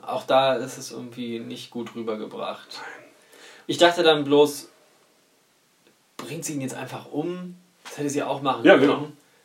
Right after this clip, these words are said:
Speaker 1: Sie hätten mehr gehabt, also das ist, ja,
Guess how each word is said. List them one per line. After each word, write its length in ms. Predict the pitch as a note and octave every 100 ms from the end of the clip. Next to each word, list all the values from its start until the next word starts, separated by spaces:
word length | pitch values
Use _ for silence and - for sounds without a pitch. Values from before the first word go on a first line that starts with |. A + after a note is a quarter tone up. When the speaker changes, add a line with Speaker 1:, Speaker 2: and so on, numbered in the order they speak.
| _ _
Speaker 1:
Sie 200 | _ - C3+
hätten 960 | C3+ B2+ C3 C3+ B2+ B2 A#2+ - C3+
mehr 180 | B2+ C3+
gehabt, 220 | C3+ C3+
also 240 | - A#2+ A#2+
das 240 | A#2+ A#2
ist, 300 | A#2 - - _ _ _ _ _ _ _ _ _ _ _ _ _ _ _ _ _
ja, 320 | A2 G2+ F#2